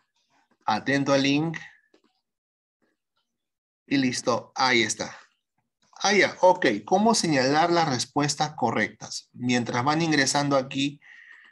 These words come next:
al link compartido. Lo que ocurre es que aquí en la plantilla, el mismo juego te indica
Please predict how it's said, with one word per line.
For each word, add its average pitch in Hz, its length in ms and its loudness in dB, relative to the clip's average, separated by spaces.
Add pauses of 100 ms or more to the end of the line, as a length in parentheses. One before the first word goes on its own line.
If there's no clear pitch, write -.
(340)
al 120 220 0
link 139 240 2
compartido. 110 840 -4 (500)
Lo 131 220 0
que 143 100 -2
ocurre 185 360 2
es 190 120 -4
que 156 140 0
aquí 139 280 -2
en 165 120 -2
la 160 140 0
plantilla, 143 880 0 (920)
el 123 180 -2
mismo 147 1160 4 (240)
juego 160 840 0 (180)
te 120 100 -2
indica 147 840 0